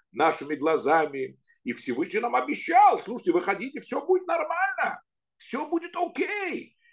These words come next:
Это не было какие-то обещания через кого-то. Это обещания, которые доказаны, потому что мы видели своими глазами все эти знамения и чудеса, которые были в Египте. Но, тем не менее, еврейский народ выходит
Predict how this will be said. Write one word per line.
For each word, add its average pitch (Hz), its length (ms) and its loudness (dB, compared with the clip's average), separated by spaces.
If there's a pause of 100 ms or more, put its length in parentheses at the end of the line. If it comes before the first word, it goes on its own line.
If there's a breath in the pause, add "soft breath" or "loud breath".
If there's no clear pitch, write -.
Это - 220 0
не 320 180 0
было 349 200 0
какие-то 214 500 0
обещания 226 720 0
через 202 280 -10
кого-то. 196 720 4 (340)
Это 143 220 2
обещания, 240 580 -2
которые 214 560 0 (240)
доказаны, - 920 -2 (460)
потому 113 220 -10
что 117 140 -10
мы 123 120 -2
видели 233 420 -4
своими 196 360 -2
глазами 269 640 0
все 170 320 6
эти 147 240 -4
знамения 170 800 -4
и 139 40 -20
чудеса, 160 460 0
которые 156 380 4
были 151 180 4
в 139 60 -4
Египте. 127 500 -8 (300 loud breath)
Но, - 100 8
тем 262 260 0
не 285 120 0
менее, 370 500 4
еврейский 320 520 2
народ 262 380 2
выходит 269 680 2